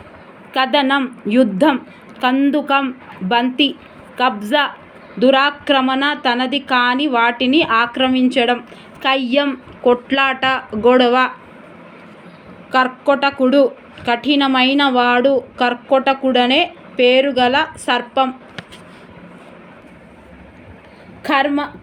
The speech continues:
కర్మలు, పనులు, కవి-, కలిత, పొందబడిన, కళ్ళం, ధాన్యపు కుప్పలను కొట్టే చోటు, కలుగు,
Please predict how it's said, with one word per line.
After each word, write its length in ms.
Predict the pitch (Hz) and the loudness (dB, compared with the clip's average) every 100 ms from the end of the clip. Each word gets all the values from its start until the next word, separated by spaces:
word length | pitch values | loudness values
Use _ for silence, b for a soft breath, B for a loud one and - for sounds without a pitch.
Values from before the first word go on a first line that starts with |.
| 277 | -2
కర్మలు, 500 | 269 277 277 277 285 - - | -2 0 0 0 -2 -4 -2
పనులు, 440 | 262 269 269 269 269 - - | 0 0 2 4 2 0 -4
కవి-, 340 | 262 262 277 220 247 | 2 2 0 -4 -2
కలిత, 360 | 269 285 285 294 262 - - - - - - | -2 -2 -2 -2 -2 -8 -20 -20 -20 -20 -2
పొందబడిన, 720 | 254 254 277 302 285 269 269 277 269 - 240 | 2 2 2 2 2 2 0 -2 -6 -8 -2
కళ్ళం, 480 | 254 277 269 285 269 - - - - 190 262 | 0 0 0 0 0 -8 -20 -20 -16 -4 0
ధాన్యపు 640 | 262 269 277 277 262 320 415 427 - - | 0 0 -2 -4 -2 2 2 0 -14 -6
కుప్పలను 680 | 277 277 - 285 277 269 359 466 - - - | -4 -2 0 2 2 0 0 -2 -12 -20 0
కొట్టే 340 | 262 262 285 285 311 | 0 2 0 0 0
చోటు, 380 | 302 254 240 277 247 - - - - - - | 0 0 0 -2 -2 -8 -20 -18 -18 -20 -4
కలుగు, 460 | 285 285 285 233 294 | 0 2 0 0 2